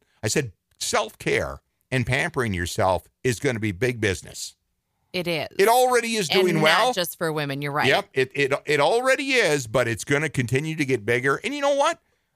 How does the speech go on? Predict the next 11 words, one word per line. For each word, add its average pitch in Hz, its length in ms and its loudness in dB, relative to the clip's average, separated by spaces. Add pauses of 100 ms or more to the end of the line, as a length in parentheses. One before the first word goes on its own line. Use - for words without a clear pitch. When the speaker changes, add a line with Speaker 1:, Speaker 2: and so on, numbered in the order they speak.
(120)
Speaker 1:
Investing 214 640 0
in 170 160 0
yourself 208 540 2
is 127 140 -2
not 285 160 2
a 214 40 0
bad 175 520 0
<laughs> - 0 -
thing. 247 520 -2
Speaker 2:
No. 226 300 0
Speaker 1:
Right? 233 420 2